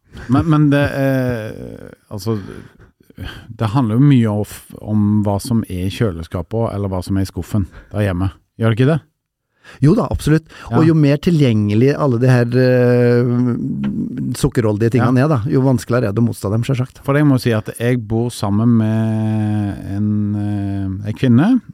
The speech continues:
Speaker 1: som er, har hatt et veldig sånt, eh, balansert forhold,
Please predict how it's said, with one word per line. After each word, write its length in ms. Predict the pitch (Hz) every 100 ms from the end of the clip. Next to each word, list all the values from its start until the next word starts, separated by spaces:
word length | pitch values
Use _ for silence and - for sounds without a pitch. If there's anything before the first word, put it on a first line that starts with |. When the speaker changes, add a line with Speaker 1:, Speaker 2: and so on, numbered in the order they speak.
| _
Speaker 1:
som 300 | - 120 120
er, 240 | - 120 131 120 - -
har 80 | 113
hatt 140 | 113
et 80 | 113
veldig 280 | 135 110 117
sånt, 540 | 127 120 117 104 -
eh, 560 | 110 110 110 110 107 104
balansert 600 | 101 117 123 - 135 135
forhold, 380 | - 110 98 117